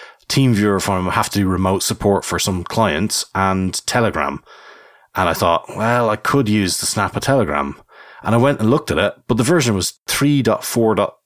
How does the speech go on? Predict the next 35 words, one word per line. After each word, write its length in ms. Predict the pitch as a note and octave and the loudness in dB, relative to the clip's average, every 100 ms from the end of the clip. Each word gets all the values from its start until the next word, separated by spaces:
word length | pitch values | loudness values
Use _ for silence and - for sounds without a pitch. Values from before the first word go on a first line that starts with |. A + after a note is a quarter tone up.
| - | -8
two 340 | - D3 B2 | 0 2 4
or 80 | F2+ | 2
something 240 | - F2 | -2 -4
like 120 | E2+ E2+ | -4 0
that, 180 | F2+ | 0
whereas 380 | G#2 G2 F#2+ - - - - | 2 2 0 -2 -8 -16 -10
it's 180 | - - | -6 -4
three 280 | - - A#2 | -2 0 2
dot 180 | G#2 - | 2 0
four 260 | - G2+ | 0 2
dot 220 | F#2+ E2+ - | 2 -2 0
eight 340 | A#2 B2 A2 F#2+ | 0 2 0 -2
is 140 | E2+ | -2
the, 320 | - F2+ E2+ | -2 -2 -2
the 60 | - | 0
one 200 | G2+ G2 | 2 2
that 100 | F2+ | 2
I've 180 | G2 - | 0 0
got 160 | G#2 | 0
from 120 | - G#2 | 0 0
my 160 | C3+ | 0
package. 320 | D3 D#2+ - | 0 -4 -2
I'm 120 | F#2 F#2 | -2 0
thinking, 360 | G2+ F2+ E2 - - - - - _ | 0 0 -2 -6 -16 -16 -18 -20 _
"Geez, 280 | - D#3 G2 | 0 0 2
what's 160 | A#2 | 0
the 80 | - | -2
point 440 | - C#3 A#2 - - | 0 2 2 -2 -6
if 120 | G#2 | -4
it's 180 | F#2+ - | -4 -2
not 140 | B2 | -2
actually 300 | - - F#2 - | -2 -2 -2 -2
up 160 | A2+ | -2
to 80 | - | 0
date?" 340 | G#2 A#2+ D2+ | 0 0 -2